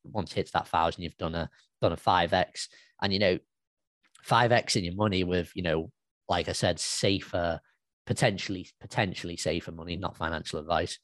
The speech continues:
Um, but, you know, potentially safer money compared to investing in, you know, lower cap, higher risk altcoins. You know,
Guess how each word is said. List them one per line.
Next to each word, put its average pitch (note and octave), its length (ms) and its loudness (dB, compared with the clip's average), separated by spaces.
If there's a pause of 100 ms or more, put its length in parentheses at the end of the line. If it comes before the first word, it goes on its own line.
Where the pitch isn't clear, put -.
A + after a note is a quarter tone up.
(360)
Um, E2 400 0 (220)
but, E2+ 120 2
you D2+ 60 2
know, E2 140 0
potentially F#2 480 -2
safer F2 340 -2
money D#2+ 180 -8
compared E2 380 -4
to E2+ 140 -2
investing E2 640 -4
in, D#2 300 -8
you D#2+ 80 -14
know, D#2 180 -6
lower D#2+ 300 -2
cap, D#2 320 -4 (280)
higher E2 280 0
risk E2 280 -4
altcoins. F#2 680 -4 (680)
You F#2 80 -8
know, F#2 100 2